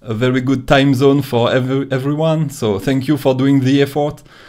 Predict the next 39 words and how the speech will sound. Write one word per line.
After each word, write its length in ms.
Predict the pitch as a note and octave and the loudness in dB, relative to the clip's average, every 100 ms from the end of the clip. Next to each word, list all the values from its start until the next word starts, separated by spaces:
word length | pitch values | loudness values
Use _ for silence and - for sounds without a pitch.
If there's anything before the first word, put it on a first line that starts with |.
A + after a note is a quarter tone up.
| - - | -20 -2
especially 440 | C3+ C3+ D#3+ E3+ | -2 0 0 0
to 240 | E3+ D#3 D3 | 0 0 0
those 520 | D3 D#3+ D#3+ - - | 2 2 0 -6 -12
in 340 | - C#3 C#3 B2 | -2 0 0 0
the 500 | A#2+ A#2 G#2+ G2 G2 - - - - | 0 0 0 -2 -6 -12 -20 -20 -14
U 260 | - C#3+ D3+ | -2 2 4
S 180 | C#3+ - | 4 2
A 260 | C#3 C#3+ C3+ | 2 2 4
and 280 | A#2+ A2 | 2 0
in 100 | A2+ B2+ | -2 0
all 300 | C#3 D3 C#3+ | 2 2 2
the 140 | C3+ | 0
America 720 | C3 C#3+ C#3 C#3 D3+ C#3+ C#3+ - - - | 0 2 2 0 0 0 -2 -8 -20 -10
who 260 | A2+ A#2+ B2 | 0 4 4
have 260 | B2+ B2 - | 4 0 -2
to 120 | B2 | 2
wake 300 | B2 C#3 C#3 | 4 4 4
up 80 | B2+ | 0
very 340 | A#2 A#2+ - | 2 2 2
early 300 | C3+ C#3+ F3 | 2 2 0
for, 340 | F3 C3 A#2+ | 0 2 2
for 240 | A2+ - A2+ | 0 -4 -4
following 460 | - C#3 C#3 C#3 | 0 2 4 2
this 180 | A#2 C#3 | 0 -4
stream, 380 | - E3+ F3 E3 | 0 0 0 0
or 320 | A#2 A2+ A#2 | 2 2 0
the 140 | A2+ A#2 | 0 2
one 440 | C3 D3 D#3 C#3 - - - - | 2 2 0 -4 -12 -20 -20 -12
who 200 | B2+ C3+ | -2 2
also 760 | C3+ C#3 C#3+ C3+ - C#3 C3+ B2+ - - - - | 4 4 2 0 2 6 6 4 -2 -8 -6 0
are 320 | A#2+ B2 B2 | 2 2 2
in 180 | B2 B2 | 0 0
Asia 720 | C3 C#3+ C#3 D3+ D3+ D#3 - | 0 0 0 0 0 -2 -4
and 180 | A2 A2+ | -4 -2
it's 140 | A2 | -4
very 340 | A2 B2 C3+ C#3 | -2 2 4 4
late 300 | C3+ C#3 C#3 | 4 4 2
at 160 | B2+ | -2
night. 340 | C#3+ C3+ D3 | -2 -2 -4